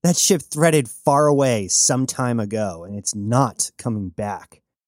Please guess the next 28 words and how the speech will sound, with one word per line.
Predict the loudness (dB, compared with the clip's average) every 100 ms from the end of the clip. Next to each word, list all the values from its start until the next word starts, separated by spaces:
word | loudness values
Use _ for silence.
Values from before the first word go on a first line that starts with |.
| _ _ _ -2
Whether | 0 2
you | 4
like | 4 2
it | 2
or | 4
not, | 4 2 0
I'm | -4 -2 2
already | 4 4 4 4 0
weighed | 0 0 0
down | 0 0 0
by | 0 -2
sin. | -2 -2 -4 -8 -12 _ _ _ _ _ _ _
Maybe | -2 0
it's | 0 2
time | 2 2
we | 2
both | 0 0
embrace | 0 -2 -4 -4 -2 -4
that | -6 -12
instead | -6 -4 -4
of | -8
trying | -6 -4 -2
to | 0
avoid | -2 -2 -4 -4
it. | -8 -16 -18 _ _ _ _ _
We | 2 4
are | 4
not | 4 2 2 0 -10